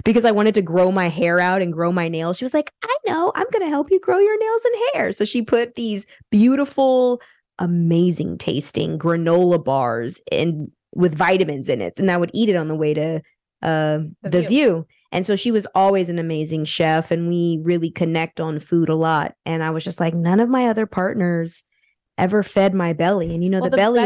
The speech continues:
Speaker 2: best
Speaker 1: the second brain.
Speaker 2: The best thing to me, though, about those bars is I was customizing them to Raven's nutritional wants at the time. But then, of course, she loves to share.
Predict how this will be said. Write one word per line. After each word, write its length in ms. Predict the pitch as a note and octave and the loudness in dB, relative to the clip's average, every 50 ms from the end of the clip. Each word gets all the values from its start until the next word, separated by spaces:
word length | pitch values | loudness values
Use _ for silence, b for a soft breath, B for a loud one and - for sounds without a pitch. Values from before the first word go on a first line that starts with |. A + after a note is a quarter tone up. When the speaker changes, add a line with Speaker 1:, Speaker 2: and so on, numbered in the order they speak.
| F#3+ F3+ | 0 -2
Speaker 2:
best 20 | |
Speaker 1:
the 80 | F#3 E3+ | -4 -6
second 340 | - - G3+ F#3 F3+ E3 D#3 | -4 -2 -4 -2 -4 -4 -4
brain. 400 | E3+ F#3+ G#3 G3+ F3 D#3 D#3 D3 | -2 -2 -2 -2 -4 -4 -4 -4
Speaker 2:
The 80 | C4+ | -4
best 260 | A3+ B3+ B3 B3+ D#4+ - | -2 0 -2 -2 -2 -4
thing 120 | F4+ F4 E4+ | -6 -8 -4
to 120 | - - | -2 -2
me, 160 | B3+ G#3 G3 G3 | -2 -2 -2 0
though, 220 | F#3+ A3 A3+ A3+ | 0 2 2 2
about 260 | G#3 G3+ F#3+ F3+ F3+ | 0 -2 -2 -2 -2
those 240 | - F#3 F3+ F#3 F3 | 0 0 0 0 -2
bars 480 | - - D#3+ D#3+ D#3+ E3+ F#3 G#3+ A#3 A3 | -4 -4 -4 -2 -2 -2 -4 -4 -6 -6
is 180 | - - G3 F#3+ | -6 -6 -2 0
I 160 | F#3+ F#3+ G3+ | 0 0 -2
was 240 | G3+ G3+ G3 F#3+ - _ _ _ _ - | -2 -6 -8 -10 -14 _ _ _ _ -10
customizing 880 | - - C4 C4+ C#4 - - D#4+ D4+ C#4+ D4 C#4+ D4 D4+ C#4 D4+ D4+ C#4+ | -6 -4 -4 -4 -6 -6 -2 0 2 2 2 2 0 -2 -2 -2 -2 0
them 240 | C#4+ C#4+ C#4 C#4 C4+ | 0 0 0 0 0
to 200 | C4 - - A#3+ | -2 -2 -2 -2
Raven's 720 | A3 G3 F#3 F#3+ F#3+ G#3 G3+ F#3+ G#3 G3+ G3 G3+ G3+ F#3 - | 0 0 0 0 0 0 0 0 0 -2 -2 -2 -4 -6 -4
nutritional 800 | G3 G3 F3+ F3+ - G#3 G3 - - G3+ F#3+ F#3 F3+ F3 E3+ - | -4 -4 -2 -2 -2 -2 -4 -4 -4 -2 -2 0 0 0 -2 -2
wants 460 | - E3 D#3+ F3 E3+ F3 F3+ F3 - - | -2 -2 -2 0 0 -2 -4 -4 -6 -6
at 140 | - F3+ - | -6 -6 -4
the 80 | - F#3 | -4 -6
time. 500 | - - - D#3+ D#3+ D#3+ E3+ G#3+ C4 C4+ - B B B B B | -4 -2 -2 -2 0 0 0 0 0 -2 -4 B B B B B
But 220 | B G3 A3+ G#3+ F3+ | B 0 0 0 2
then, 200 | A3+ A3+ B3 C#4 | 0 2 2 2
of 140 | C4+ B3 - | 2 0 -4
course, 380 | - - A3 G#3+ G#3+ - - - | -4 -2 -2 -2 -2 -6 -12 -14
she 220 | - - - A#3 | -10 -4 -2 0
loves 260 | G#3+ G#3 G#3+ G3+ - - | 0 2 0 0 -2 -6
to 120 | - G#3+ | -8 -6
share. 580 | F#3+ - - - B3 A3 A3 F#3 - - - | -6 -6 -4 -2 -2 -2 -2 -2 -4 -6 -10